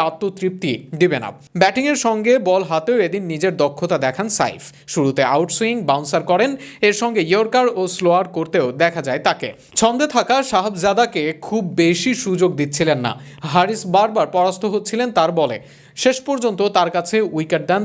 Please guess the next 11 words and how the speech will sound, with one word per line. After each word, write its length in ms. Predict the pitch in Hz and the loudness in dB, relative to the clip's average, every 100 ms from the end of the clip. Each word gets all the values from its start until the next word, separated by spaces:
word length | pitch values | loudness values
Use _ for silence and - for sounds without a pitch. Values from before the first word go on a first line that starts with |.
| 208 | 0
তালাত। 300 | 151 131 - - - _ - | 0 0 -4 -16 -20 _ -2
তিন 140 | 247 247 247 | 0 2 2
ওভারে 300 | 262 262 247 269 | 2 0 0 0
নয় 180 | 220 220 | -2 2
রানে 200 | 220 208 208 | 0 0 0
পেয়েছিলেন 460 | 190 190 233 202 170 - 208 | 0 0 -2 -2 -2 0 0
এক 80 | 208 | 0
উইকেট। 300 | 143 - 120 - - - - | -6 -6 -8 -10 -16 -6 0
শেষ 140 | 170 175 160 | 0 0 -2
ওভারে 260 | 147 170 190 | 2 2 0
এসে 180 | 156 233 | 0 0